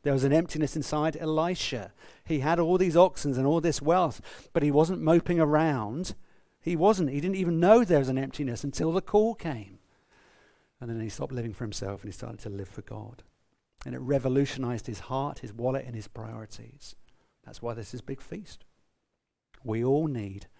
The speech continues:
God's call on our life. Number two, so what does it look like? Here's the reality of the call. It comes in two parts. Here they are.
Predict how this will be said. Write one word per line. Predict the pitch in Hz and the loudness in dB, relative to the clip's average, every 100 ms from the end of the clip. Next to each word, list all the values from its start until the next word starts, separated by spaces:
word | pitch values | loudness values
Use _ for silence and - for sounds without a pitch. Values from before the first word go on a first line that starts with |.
| _ _ _ _ | _ _ _ _
God's | - 135 - | 0 0 0
call | - - 104 101 113 | -8 -8 -6 -6 -8
on | 107 | -12
our | 98 95 | -10 -10
life. | 95 92 90 - - - _ _ _ - | -10 -12 -16 -18 -20 -20 _ _ _ -10
Number | 107 98 | -8 -6
two, | - 139 104 90 _ _ _ _ _ _ | -4 -4 -4 -8 _ _ _ _ _ _
so | - 104 | -10 -6
what | 104 | -6
does | |
it | 98 98 | -6 -8
look | 104 - | -10 -10
like? | 95 95 - | -12 -14 -18
Here's | _ 127 131 | _ -2 -2
the | - | -2
reality | 131 123 110 104 - | -2 0 -2 -4 -8
of | 107 | -10
the | 107 | -10
call. | - - 113 95 98 110 | -16 -8 -6 -6 -8 -18
It | |
comes | - 113 98 | -10 -10 -10
in | 101 | -10
two | - 147 151 | -6 -4 -4
parts. | - 101 98 - - - - - - | -6 -10 -12 -14 -12 -12 -16 -20 -20
Here | - 123 | -8 -4
they | 107 107 | -2 -2
are. | 104 95 92 | -2 -4 -8